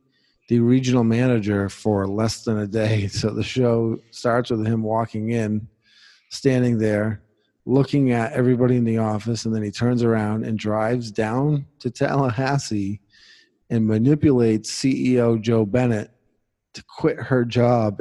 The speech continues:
and he takes over <laughs> as C E O of the company. And then he makes, drum roll,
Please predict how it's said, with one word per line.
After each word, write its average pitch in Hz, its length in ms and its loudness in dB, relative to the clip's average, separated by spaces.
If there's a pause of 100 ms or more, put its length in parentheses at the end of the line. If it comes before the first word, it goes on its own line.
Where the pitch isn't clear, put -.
and 107 160 -4
he 160 220 0
takes 117 340 -2
over 98 420 -4 (200)
<laughs> - 180 -8
as 117 340 0 (220)
C 139 160 0
E - 60 -6 (120)
O 113 120 2
of 107 100 -4
the 113 80 -6
company. 107 600 -2 (600)
And 113 140 2
then 127 180 2
he 135 220 0
makes, 123 720 -2 (420)
drum 113 300 0
roll, 117 500 2